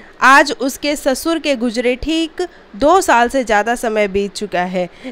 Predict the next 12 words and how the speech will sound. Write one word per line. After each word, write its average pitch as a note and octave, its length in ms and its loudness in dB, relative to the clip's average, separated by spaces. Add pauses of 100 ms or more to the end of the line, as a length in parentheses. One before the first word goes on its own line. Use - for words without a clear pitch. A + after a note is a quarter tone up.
लेकिन E4+ 400 2
फिर F#4 380 0
भी C4 320 -2 (380)
वो C#4 120 6
रोज़ D#4 440 4
घर B3 260 0
से D4+ 160 -2
बाहर B3 280 0
निकलते A#3+ 460 0
समय A3 400 -2
अपने A#3+ 340 -2
ससुर E4+ 440 -2